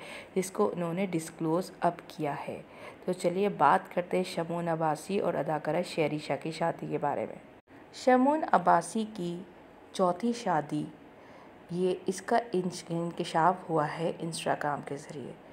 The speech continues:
पहले ही वो तीन शादियां कर चुके हैं, जो बहुत बड़े-बड़े नामों के साथ अंजाम हुई थी। सबसे नंबर वन पे है जवेरिया अब्बासी।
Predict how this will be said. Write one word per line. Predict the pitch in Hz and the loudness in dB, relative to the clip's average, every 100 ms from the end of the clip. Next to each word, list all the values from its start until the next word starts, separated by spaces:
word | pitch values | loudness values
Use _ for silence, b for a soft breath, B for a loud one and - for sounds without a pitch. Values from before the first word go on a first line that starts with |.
| B - | B 2
पहले | 214 226 262 | 4 6 6
ही | 294 277 269 | 4 2 2
वो | 262 214 214 | 4 4 4
तीन | 214 196 208 | 0 0 2
शादियां | 196 165 156 170 175 | 4 4 4 -2 2
कर | 160 147 | 4 2
चुके | - 143 - - 147 | 0 -10 -10 -10 -10
हैं, | 143 B B B - | -10 B B B -2
जो | 180 | -2
बहुत | 170 175 190 | 0 0 0
बड़े-बड़े | 160 156 185 185 190 | 2 2 6 6 6
नामों | 180 156 151 151 | 4 4 4 -2
के | 170 | -4
साथ | 160 160 156 - - - | 0 2 2 0 -14 -4
अंजाम | 160 156 147 147 | -2 0 0 0
हुई | 156 - 139 | -4 -8 -10
थी। | 139 - 131 - - B B B B - | -10 -10 -10 -10 -16 B B B B 4
सबसे | 220 220 - 262 254 | 4 4 2 2 4
नंबर | 185 170 175 170 | 2 2 2 2
वन | 170 185 | 2 0
पे | 180 160 | 0 -2
है | 160 180 | 0 -2
जवेरिया | 160 147 143 147 165 | -2 -2 -4 -2 -2
अब्बासी। | - 147 127 123 - 135 | -2 -2 -4 -4 -8 -10